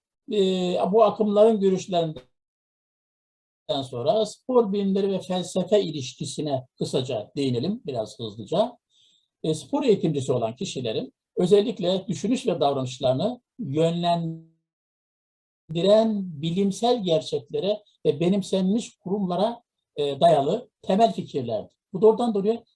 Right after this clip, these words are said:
kişinin ya da eğitmenin spora nasıl baktığı ile ilgili. Nasıl yaşadığı ile ilgili bir görüş, yaklaşım. Bu fikirler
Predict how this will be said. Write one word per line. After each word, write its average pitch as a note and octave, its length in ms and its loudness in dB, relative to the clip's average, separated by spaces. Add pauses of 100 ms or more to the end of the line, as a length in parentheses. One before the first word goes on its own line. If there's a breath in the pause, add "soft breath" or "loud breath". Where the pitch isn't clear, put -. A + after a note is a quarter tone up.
(120)
kişinin F#3+ 520 -2
ya C3+ 120 -6
da B2+ 80 -4
eğitmenin F3+ 680 -2 (260)
spora G3+ 480 0
nasıl G#3 300 0
baktığı D#3 420 -2
ile C#3 280 0
ilgili. A2+ 420 -14 (1300)
Nasıl G#3 260 -2
yaşadığı C3+ 460 -4
ile D3+ 240 -2
ilgili A#2 560 -4 (200)
bir D#3+ 260 -4
görüş, G#2 340 -6
yaklaşım. G#2 500 -4 (300)
Bu C4+ 60 0
fikirler D#3 540 -2